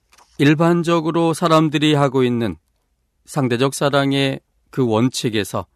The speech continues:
한두 가지 더 나아간 그 사랑을 사람들에게 베풀므로 사람들에게 사랑의 추억을 남기는 그런 삶을 사는 것이 얼마나 중요하다는 것을 함께 생각하는 시간이었습니다.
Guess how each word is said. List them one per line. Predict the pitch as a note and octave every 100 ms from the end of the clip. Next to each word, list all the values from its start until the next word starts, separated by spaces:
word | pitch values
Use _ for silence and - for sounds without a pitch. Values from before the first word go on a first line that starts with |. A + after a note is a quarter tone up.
| _ _ _ _ _ _
한두 | - F#3+ F#3 F3
가지 | F3+ E3 F3+
더 | - B2 C3+
나아간 | C3 G#2+ F#2+ F#2+ E2 _ _ _ _ _
그 | - A#2
사랑을 | B2 G#2+ G2+ G#2 G2+ _ _ _ _ _ _ _ _
사람들에게 | - C#3+ C#3 C#3 C#3+ C#3 D#3
베풀므로 | D3+ D3 - D#3+ C3+ G2 B2 _ _ _ _ _ _ _
사람들에게 | - C#3+ D3+ D3 C#3 B2+ C#3 C3 _ _ _ _
사랑의 | - A#2 G#2+ G#2+
추억을 | A#2 - F#3 F3 F3+
남기는 | E3+ C#3+ B2+ A#2+ A2 D#2+ _ _ _ _ -
그런 | G#2+ G2+
삶을 | F#2+ G2 F#2+ F#2+ A2+ - _ _ _
사는 | - D#3+ E3 D#3
것이 | C#3 F3
얼마나 | D#3 D3+ D#3+
중요하다는 | E3 - C3 C3+ B2+ A2+ G2+
것을 | F2+ - C#3+ - _ _
함께 | - A#2+ G2+ G2+ F2+ - _
생각하는 | - D3+ C#3+ - G#2
시간이었습니다. | G#2+ C3+ B2+ C3+ - A2 F2 -